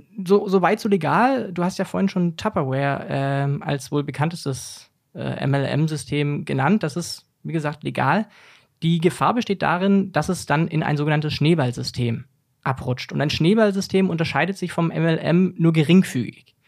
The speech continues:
Ein Schneeballsystem besteht nämlich nur dann, wenn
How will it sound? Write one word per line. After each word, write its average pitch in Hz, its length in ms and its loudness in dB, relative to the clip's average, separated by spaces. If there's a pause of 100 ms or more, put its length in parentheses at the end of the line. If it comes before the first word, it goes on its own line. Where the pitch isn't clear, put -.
(120)
Ein 156 120 -2
Schneeballsystem 185 680 2
besteht 175 240 -6
nämlich 165 500 -2 (400)
nur 151 160 0
dann, 175 540 0
wenn 202 680 2